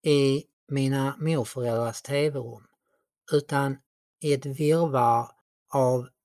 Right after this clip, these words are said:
kaos och panik i mitt huvud. Där och då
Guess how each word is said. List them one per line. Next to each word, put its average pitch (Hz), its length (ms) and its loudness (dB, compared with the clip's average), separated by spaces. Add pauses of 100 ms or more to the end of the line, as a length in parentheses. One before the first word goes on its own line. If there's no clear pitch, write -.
(140)
kaos 123 500 -2
och 135 120 -12
panik 127 580 -2
i 127 80 -6
mitt 120 240 -8
huvud. 135 460 -2 (760)
Där 147 220 0
och 120 120 0
då 123 420 2